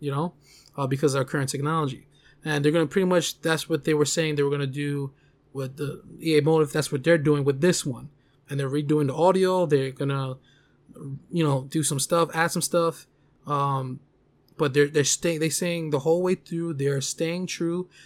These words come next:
The story is not gonna change. They're, everything is gonna be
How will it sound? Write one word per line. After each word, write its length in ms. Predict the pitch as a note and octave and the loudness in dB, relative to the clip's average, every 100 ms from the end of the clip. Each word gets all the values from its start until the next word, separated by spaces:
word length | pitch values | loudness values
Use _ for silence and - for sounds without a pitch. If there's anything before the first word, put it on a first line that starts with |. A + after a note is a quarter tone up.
| _ | _
The 100 | - | -8
story 540 | A#2+ - D#3+ D#3+ F3 F3+ | -6 0 4 4 4 0
is 260 | - C#3+ | -4 -6
not 140 | D3+ D3 | -4 -2
gonna 100 | E3+ | -2
change. 420 | F3+ E3 E3+ - | -2 -4 -6 -6
They're, 240 | C#3+ C3 - _ _ _ _ _ | -6 -6 -10 _ _ _ _ _
everything 360 | E3 F3+ F3+ E3+ | 2 2 2 -2
is 100 | D3 | -2
gonna 140 | D3+ | -2
be 340 | C#3+ D#3 D3+ | -2 -4 -8